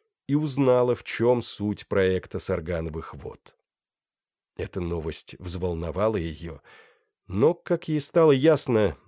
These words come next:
не особенно удивила. Она давно уже допускалась на официальные слушания, видела книги на столе Тинтиннабулума.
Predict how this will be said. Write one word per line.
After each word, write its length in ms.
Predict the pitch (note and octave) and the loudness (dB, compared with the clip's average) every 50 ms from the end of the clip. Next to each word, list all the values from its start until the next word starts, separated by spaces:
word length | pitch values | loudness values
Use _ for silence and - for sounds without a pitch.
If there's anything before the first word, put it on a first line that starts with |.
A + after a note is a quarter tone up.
| G2 - | -14 -8
не 200 | E2+ F#2 A2+ C#3 | -2 2 2 4
особенно 580 | D#3 - - A3 G#3 C3+ G#2+ G2+ G2 G#2 G#2 | 2 2 0 -2 -2 0 0 0 2 2 2
удивила. 580 | G#2 G#2 G2+ A#2 A#2 G#2 F2+ D2 - - - - _ _ _ _ _ _ _ _ _ _ _ _ _ _ _ - | 0 0 -2 -4 -6 -6 -6 -8 -10 -12 -18 -20 _ _ _ _ _ _ _ _ _ _ _ _ _ _ _ -2
Она 240 | F2+ G#2 A2 A#2 | 0 2 4 4
давно 420 | A2 G#2 A#2 A2 G#2+ A#2+ C3+ D#3 D3 | 6 6 6 6 6 6 4 6 4
уже 260 | A#2+ F#2 F#2+ G#2+ G2+ | 4 2 2 2 2
допускалась 880 | F#2 G#2 G2 - - G#2 - - - - A2+ A#2+ A#2 A2 G2+ F2+ - - | 2 0 -2 -2 -4 -6 -6 -6 -2 2 4 4 4 4 2 0 -2 -2
на 140 | F#2+ F#2 F2+ | -4 -2 -4
официальные 760 | E2+ - F#2+ E2 - - G#2 G2+ G2 G2+ F#2+ F2+ F2+ E2+ E2 | -4 -6 -10 -10 -6 -2 0 2 2 2 2 0 -2 -4 -6
слушания, 720 | - - G2+ G2+ G#2+ G2 - - - - - - - - _ _ _ _ _ _ _ _ _ _ _ _ _ - | -6 -6 -6 -6 -6 -8 -10 -12 -14 -14 -16 -16 -18 -20 _ _ _ _ _ _ _ _ _ _ _ _ _ -8
видела 460 | E2+ A#2+ F#3 F3 D#3 D3+ B2 A2 G#2 | -4 -4 -2 2 2 4 4 4 2
книги 420 | - - G2 G#2 C3+ C#3+ B2+ C3 | 0 -2 0 0 0 2 2 2
на 120 | A#2 A2+ G#2 | 4 4 2
столе 420 | - - - A2 G#2 G#2+ G#2 F#2+ | 2 0 0 0 2 2 0 0
Тинтиннабулума. 1120 | - - G#2 F#2+ F2 - - G#2 G2+ G2+ G2 F#2+ F#2 F2 D#2 E2+ D#2+ D#2 D2 D2+ C2+ - | 0 -2 -4 -4 -4 -6 -6 -4 -2 0 0 0 0 -2 -4 -6 -6 -8 -8 -8 -12 -14